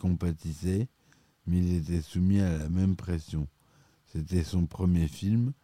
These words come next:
et un gros budget par-dessus le marché. Un important soutien logistique s'imposait.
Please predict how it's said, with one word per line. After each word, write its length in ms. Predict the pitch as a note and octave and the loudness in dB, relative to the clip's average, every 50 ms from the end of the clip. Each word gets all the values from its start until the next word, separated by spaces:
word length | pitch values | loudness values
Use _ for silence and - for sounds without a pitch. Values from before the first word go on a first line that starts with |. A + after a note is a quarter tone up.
| _ _ _ _ _ _ _ - | _ _ _ _ _ _ _ -6
et 60 | D#2 | -4
un 180 | E2 E2+ E2+ | -2 0 0
gros 300 | E2 E2 E2 F2 G2+ G2+ | 0 0 0 2 2 2
budget 540 | G2 F2+ E2+ F2+ F2 E2+ E2 F2 F#2 G2 G2+ | 2 2 -2 -4 -4 -4 -4 -2 0 0 0
par-dessus 560 | G#2 - F2+ E2+ F2 E2+ E2 D#2+ D#2 - - | 0 -2 -4 -4 -2 -2 -4 -4 -4 -4 -2
le 60 | F#2+ F#2 | 0 0
marché. 680 | F2+ F2 E2+ F2 E2 - - - E2 D#2 C#2+ D2 D2 - _ _ _ _ _ _ _ _ _ _ _ _ _ _ _ _ _ _ _ _ _ _ _ _ _ _ _ _ _ _ _ _ | 2 2 0 0 -2 -4 -8 -8 -8 -6 -6 -6 -10 -12 _ _ _ _ _ _ _ _ _ _ _ _ _ _ _ _ _ _ _ _ _ _ _ _ _ _ _ _ _ _ _ _
Un 180 | - E2 F#2 F#2+ | -4 0 2 4
important 640 | F#2+ F#2 E2 F#2 F#2 F2+ E2 - - F#2 F2+ F2 E2 | 4 4 2 0 -2 -2 -2 -2 0 2 2 2 2
soutien 480 | D#2 - - E2+ D#2+ - - F#2+ F2+ | 0 -2 -4 -6 -4 -2 0 2 2
logistique 720 | F2 E2+ E2 E2 D#2+ D2+ D#2+ D#2+ D#2 - - - G#2 G#2+ G#2 | 4 4 2 2 0 0 -2 -4 -6 -6 -4 -4 -4 -4 -4
s'imposait. 720 | - G#2 F2+ E2+ - - F2+ E2 D#2 D2+ D#2 D2+ C#2+ C#2 | -2 -2 -2 -2 -2 -2 -2 -2 -2 -2 -4 -6 -6 -8